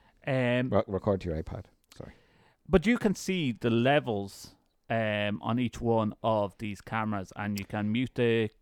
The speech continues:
Speaker 1: uh, uh,
Speaker 2: Yeah,
Speaker 1: mute,
Speaker 2: I
Speaker 1: mute
Speaker 2: can
Speaker 1: them.
Speaker 2: mute. So if I come over here, I'm gonna go to the app, okay?
Speaker 1: Mm-hmm.
Speaker 2: So there's the output, there's the overall output. I
Speaker 1: Mm-hmm.
Speaker 2: can mute that. I can,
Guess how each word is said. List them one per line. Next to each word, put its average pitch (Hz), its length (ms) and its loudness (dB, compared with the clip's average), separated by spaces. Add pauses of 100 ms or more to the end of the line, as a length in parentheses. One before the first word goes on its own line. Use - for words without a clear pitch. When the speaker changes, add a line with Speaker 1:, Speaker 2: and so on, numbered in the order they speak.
(360)
Speaker 1:
uh, - 120 -14 (140)
uh, - 80 -12 (160)
Speaker 2:
Yeah, 107 220 4
Speaker 1:
mute, 147 200 6
Speaker 2:
I - 40 -2
Speaker 1:
mute 127 180 4
Speaker 2:
can 127 80 4
Speaker 1:
them. 110 120 4
Speaker 2:
mute. 139 260 4
So 143 80 0
if 127 100 -2
I 156 80 2
come 156 200 -2
over 135 200 0
here, 127 280 0
I'm 131 120 0
gonna 131 160 2
go 113 160 2
to 101 120 -4
the 90 120 0
app, 101 240 -4 (140)
okay? 113 240 2
Speaker 1:
Mm-hmm. 135 220 0 (340)
Speaker 2:
So 123 500 8
there's 123 220 4
the 113 220 0
output, 131 480 2
there's 127 160 0
the - 100 -6
overall 127 360 2
output. 107 360 -4 (420)
I 123 40 -2
Speaker 1:
Mm-hmm. 123 140 0
Speaker 2:
can 90 200 -4
mute 82 220 -6
that. 143 220 -2 (240)
I - 60 -14
can, 71 320 -12